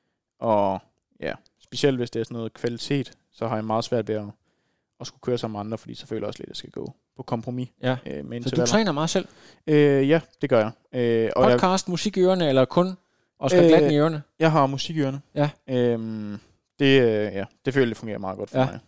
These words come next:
Speaker 1: Øhm,
Speaker 2: Har du
Speaker 1: men
Speaker 2: fået en god rute her ved Aarhus, hvor du kan ligge og hamre?
Speaker 1: Jamen, jeg kører altid ud af Brabrandstien.
Speaker 2: Yes.
Speaker 1: Øh, og så, ja, kører lidt rundt ude... Øh, ud mod
Speaker 2: Lille Ring,
Speaker 1: Ry og
Speaker 2: lille, ja, ja,
Speaker 1: ja.
Speaker 2: præcis. Det er også et virkelig godt sted.
Speaker 1: Ja,
Speaker 2: Ja.
Speaker 1: øh, så det, øh,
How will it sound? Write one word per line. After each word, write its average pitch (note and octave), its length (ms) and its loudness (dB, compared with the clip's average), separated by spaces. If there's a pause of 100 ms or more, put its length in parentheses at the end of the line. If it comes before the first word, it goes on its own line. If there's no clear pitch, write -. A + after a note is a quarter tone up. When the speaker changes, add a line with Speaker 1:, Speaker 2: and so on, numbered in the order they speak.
(240)
Speaker 1:
Øhm, G#2 460 -8 (160)
Speaker 2:
Har D#3 100 -2
du D3 40 2
Speaker 1:
men D#3 80 2
Speaker 2:
fået G3+ 100 2
en F#3 60 -2
god G#3+ 160 2
rute G#3 200 2
her G3 120 0
ved E3 80 2
Aarhus, F3+ 260 0
hvor D#3+ 100 -4
du D3+ 60 -4
kan D#3 140 -2
ligge F3 120 0
og D#3 40 -4
hamre? E3 240 -6 (360)
Speaker 1:
Jamen, C#3 140 -2
jeg D3+ 120 4
kører C3 220 6
altid C#3+ 300 0
ud - 20 2
af G#2+ 60 0
Brabrandstien. A2+ 640 -2 (160)
Speaker 2:
Yes. A#2+ 220 4
Speaker 1:
Øh, A2 60 4
og G#2+ 80 2
så, A#2 300 4 (240)
ja, G2 140 -4 (340)
kører A#2+ 120 2
lidt A#2 140 -2
rundt A#2 200 -2
ude... A2+ 340 -4
Øh, G#2+ 180 -6 (460)
ud B2+ 140 -10
mod A2+ 340 -4 (100)
Speaker 2:
Lille F3 240 2
Ring, C#3+ 120 4
Speaker 1:
Ry - 140 -2
og D#3+ 40 0 (100)
Speaker 2:
lille, D3 140 0
ja, C3+ 60 -2
ja, E3 180 4
Speaker 1:
ja. C3+ 80 2
Speaker 2:
præcis. D#3 320 0
Det D#3+ 160 2
er D3 80 4
også C#3 340 0
et C3+ 60 -6
virkelig D3+ 200 -4
godt C#3 140 -2
sted. D3+ 160 -6 (120)
Speaker 1:
Ja, - 100 -2 (220)
Speaker 2:
Ja. C3 120 -2
Speaker 1:
øh, A#2+ 340 2
så C#3 80 -6
det, D3 280 6
øh, A#2 380 2